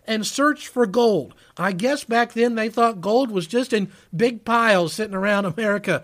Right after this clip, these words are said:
<laughs> everywhere. And then what happened, because nobody was working and they thought, "Well,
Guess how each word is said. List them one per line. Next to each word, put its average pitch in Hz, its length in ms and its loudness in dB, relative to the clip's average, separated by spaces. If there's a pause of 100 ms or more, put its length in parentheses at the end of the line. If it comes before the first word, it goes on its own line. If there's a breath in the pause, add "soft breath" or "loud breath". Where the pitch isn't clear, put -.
(160 loud breath)
<laughs> - 180 -10
everywhere. 170 640 0 (480 loud breath)
And 233 160 0
then 269 180 2
what 262 220 2
happened, 330 440 -2
because 233 520 0
nobody 269 480 0
was 190 240 -4
working 240 480 0
and 202 120 -4
they 202 120 -6
thought, 214 280 -2
"Well, 190 300 -2